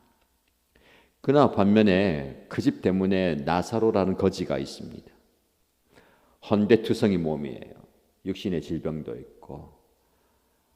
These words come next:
더 안타까운 것은 그를 돌아볼 사람이 아무도 없습니다. 개가 와서 옆에서 그 헌데 상처를 핥아주는 그런 상황.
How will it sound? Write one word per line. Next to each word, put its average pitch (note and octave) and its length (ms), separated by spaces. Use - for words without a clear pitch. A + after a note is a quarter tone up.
더 F#2 140
안타까운 F2+ 500
것은 F2 500
그를 G2+ 320
돌아볼 E2+ 640
사람이 C#2+ 500
아무도 F#2 400
없습니다. - 500
개가 F2+ 260
와서 E2 440
옆에서 - 800
그 G2 120
헌데 F2 480
상처를 - 880
핥아주는 - 840
그런 D2 180
상황. - 420